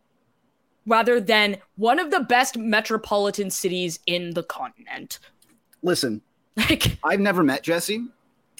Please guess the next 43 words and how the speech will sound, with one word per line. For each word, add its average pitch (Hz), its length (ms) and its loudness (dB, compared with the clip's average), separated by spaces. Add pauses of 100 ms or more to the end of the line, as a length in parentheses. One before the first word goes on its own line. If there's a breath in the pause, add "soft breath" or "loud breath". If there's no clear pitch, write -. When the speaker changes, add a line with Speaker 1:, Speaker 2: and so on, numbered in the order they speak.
Speaker 2:
Um, 131 320 4
I've 131 120 4
heard 160 440 4
nothing 135 280 2
but 123 120 2
great 123 260 0
things 123 320 0
a-, 113 200 0
about 117 200 2
him 120 80 0
as 113 100 -2
a 104 40 -6
person. 120 480 0 (100)
I'm 113 100 0
sure 143 200 2
him 156 160 4
and 143 80 4
I 139 80 4
would, 117 320 2
would 117 240 -2
get 135 160 4
along 127 420 4
real 123 240 0
well, 117 220 2
have, 120 260 0 (160)
you 139 100 2
know, 117 160 -2 (380 loud breath)
have 135 160 2
some 135 160 2
beers 135 300 4
as 113 80 -4
guys 135 260 2
being 127 240 2
dudes. 104 440 -2 (360 loud breath)
But 156 180 2
no 156 260 6
one 190 320 4
has, 147 600 2
Speaker 1:
<laughs> - 20 -2
Speaker 2:
no 156 140 4
one's, 214 200 2
like, 202 180 -2
posting 202 720 0